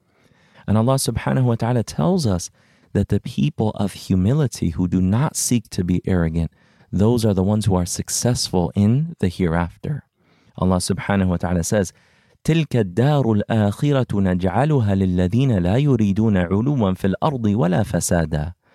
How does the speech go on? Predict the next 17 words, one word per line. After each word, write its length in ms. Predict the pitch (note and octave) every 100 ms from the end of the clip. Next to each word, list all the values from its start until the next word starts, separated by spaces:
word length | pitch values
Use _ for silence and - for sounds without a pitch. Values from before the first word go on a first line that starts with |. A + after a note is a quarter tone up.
| _ _ - _
وَالْعَاقِبَةُ 1200 | F#2+ G2+ F#2+ F#2 F#2 F2 - C#3+ A#2+ F#2+ - F2+
لِلْمُتَّقِينَ." 1000 | E2 E2 E2+ - D#2 - G2 F#2 D2+ D#2 _ _ _ - - -
That 260 | G#2+ C#3+ -
eternal 640 | B2 G#2 - D3+ C#3 G#2
home 340 | G2+ C#3+ B2
in 100 | F#2+
the 60 | F2+
hereafter, 760 | F2 G#2 F#2 G#2 C3 - D#3 F3+ _ _ _
we 200 | - G#2+
reserve 640 | G#2+ F#2+ E2+ G2 A#2+ G#2+ F#2
only 360 | - A#2 B2 A2
for 220 | - F2
those 600 | E2 F#2+ A2+ G2 F2 - -
who 140 | G2+
seek 540 | F#2+ - - C3 - -
neither 420 | G#2 B2 A#2 G#2 -
ascendancy 1040 | G2+ - - C#3 E3 A2+ F2+ - E2 E2